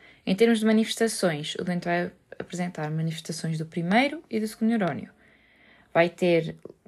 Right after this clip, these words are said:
perda de destreza, lentificação dos movimentos, labilidade emocional, hiperreflexia, espasticidade, sinal de Babinski, atrofia muscular, fasciculações, queimbras e vai apresentar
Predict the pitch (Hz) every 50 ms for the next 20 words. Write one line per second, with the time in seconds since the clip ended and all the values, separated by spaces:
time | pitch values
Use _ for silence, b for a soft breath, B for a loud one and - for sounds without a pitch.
0 | _ - 175 165 160 165 165 160 - - - - 214 240 247 254 240 226 240 226
1 | 202 185 175 - - - - - 180 - - 165 160 165 170 165 160 165 180 190
2 | 208 220 220 226 226 233 - - - - b b b b b b b b b b
3 | b b b _ - 190 196 196 196 190 190 190 185 180 170 170 180 175 180 185
4 | 190 - - 202 202 208 214 220 226 226 226 226 b b b b b b b b
5 | b b b _ _ - 240 226 226 190 180 180 - - 196 190 190 - - -
6 | 233 226 233 226 226 214 - - - 220 214 214 - - - - 196 190 190 202
7 | 208 214 214 214 214 208 214 214 208 208 - - 202 190 175 170 170 170 180 185
8 | 190 190 214 220 214 208 214 - - - 208 208 - - 196 196 - 208 190 -
9 | - 180 170 170 175 - - - - 190 190 196 196 196 196 196 214 - - -
10 | - - - - - - 165 165 160 - - 175 175 175 175 175 180 180 - -
11 | - - - 170 165 170 175 170 180 180 180 - - b b b b b b b
12 | b b - 180 190 202 196 190 196 202 196 208 208 208 202 - 214 208 214 214